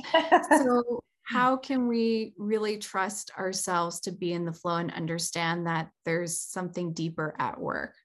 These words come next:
Speaker 2: There's something more profound at work. And when I've noticed that every time I've surrendered, you know, especially from right at the beginning when I chose to surrender, of, and the surrender is,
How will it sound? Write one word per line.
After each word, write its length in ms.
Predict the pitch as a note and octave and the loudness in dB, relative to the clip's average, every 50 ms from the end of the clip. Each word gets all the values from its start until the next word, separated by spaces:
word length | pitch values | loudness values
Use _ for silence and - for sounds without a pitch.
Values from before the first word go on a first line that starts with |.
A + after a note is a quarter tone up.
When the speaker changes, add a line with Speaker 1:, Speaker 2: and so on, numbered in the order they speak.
| _ _ - | _ _ -8
Speaker 2:
There's 160 | E3 E3 E3 | -6 -4 -4
something 320 | - F3+ E3+ E3 E3+ E3+ E3 | -4 -4 -6 -4 -4 -2 -2
more 200 | D#3+ D#3+ D#3 D#3 | 0 0 0 -2
profound 540 | D#3+ - - - - - - D#3 D3+ D#3 D#3+ D#3 | -4 -8 -12 -14 -8 -4 -2 0 0 0 0 -2
at 140 | - - | -4 -4
work. 300 | - D#3 D3 D3 C#3+ - | -4 -2 -2 -2 -4 -4
And 160 | E3+ E3 D#3+ E3 | -4 -4 -2 -2
when 100 | E3 D#3+ | -2 -2
I've 200 | D#3 D#3 D#3+ F3+ | -2 -4 -4 -6
noticed 420 | F3 F3 E3 E3 F3+ F3+ F3+ - | -6 -4 -4 -4 -4 -4 -6 -4
that 240 | - F3 E3 E3 - - _ _ _ - _ _ _ _ _ _ _ _ _ - | -2 -2 -2 -2 -4 -10 _ _ _ -20 _ _ _ _ _ _ _ _ _ -4
every 220 | G#3+ G#3+ C4+ C#4+ | -2 0 0 0
time 260 | C#4 - B3 A#3+ A#3 | 0 0 2 2 2
I've 160 | G#3+ G3+ F#3+ | 2 2 0
surrendered, 720 | - - - F#3+ F3+ D#3+ D3+ D#3+ D#3 C#3+ - - - - - _ _ _ _ _ _ _ _ _ _ _ _ - | -2 -4 -4 -4 -4 -4 -4 -4 -4 -6 -6 -8 -8 -10 -16 _ _ _ _ _ _ _ _ _ _ _ _ -8
you 100 | - E3+ | -6 -4
know, 120 | E3+ D#3+ | -2 -2
especially 580 | D#3+ E3 - - - G#3 G3+ G3+ - G#3 F#3+ F3+ | -2 -2 -4 -4 -4 -4 -4 -2 -4 -4 -6 -6
from 360 | F3+ - - F3+ E3+ E3+ D#3+ | -6 -6 -4 -4 -2 -2 -2
right 180 | E3 G3+ A3 - | -2 -2 -4 -6
at 60 | - | -8
the 60 | - G#3 | -6 -4
beginning 480 | G3+ G#3 G#3 F#3 F3 E3+ D#3+ E3 E3+ | -4 -2 -2 -2 -2 0 0 -2 -2
when 100 | E3 D#3+ | -2 -2
I 100 | D#3+ D#3 | -2 -4
chose 340 | D#3+ - - E3+ E3+ E3 - | -4 -6 -6 -6 -6 -6 -8
to 100 | - F3+ | -8 -8
surrender, 880 | E3+ - - F3 D#3+ D#3+ E3 D#3 D#3+ E3 D#3 D#3 D3+ D3+ D3+ D#3 E3 - _ _ _ _ _ _ _ _ _ _ _ _ _ _ _ _ - - - | -8 -8 -6 -6 -6 -4 -2 -2 -2 0 0 0 0 -2 -2 -4 -6 -12 _ _ _ _ _ _ _ _ _ _ _ _ _ _ _ _ -14 -8 -4
of, 440 | - F3 D#3+ D#3 D#3 D#3 D#3 D#3+ - - _ - | -2 0 0 2 0 0 -2 -4 -8 -12 _ -4
and 120 | - G3+ | -4 -2
the 60 | F#3+ | -2
surrender 560 | G3+ - - A3+ A3+ A#3 A#3+ B3+ B3+ B3 A#3+ G#3+ | -2 -2 -2 0 2 2 4 4 4 4 2 2
is, 280 | F#3+ F#3 F3+ - - | 0 -2 -4 -6 -10